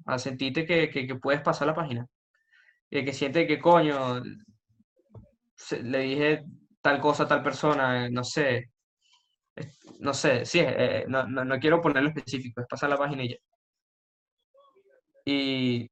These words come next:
las personas que quieren dibujar, weón, pueden hacerlo por cualquiera de las, o sea, las razones no tienen que ser las mismas siempre, pero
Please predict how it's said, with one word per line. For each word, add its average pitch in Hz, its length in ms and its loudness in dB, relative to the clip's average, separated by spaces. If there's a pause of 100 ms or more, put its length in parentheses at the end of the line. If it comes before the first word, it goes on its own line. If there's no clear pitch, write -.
(100)
las 135 180 -4
personas 139 340 -2
que 170 140 2
quieren 156 220 4
dibujar, 165 440 4
weón, 160 420 0 (800)
pueden 147 240 6
hacerlo 151 300 2
por 160 140 2
cualquiera 139 360 6
de 160 60 8
las, 165 100 6
o 151 40 -2
sea, 143 180 2
las 131 140 2
razones 135 300 -2
no 156 120 2
tienen 156 180 0
que 147 60 0
ser 147 100 -6
las 143 80 0
mismas 147 280 -2
siempre, 139 280 -6 (300)
pero 131 760 6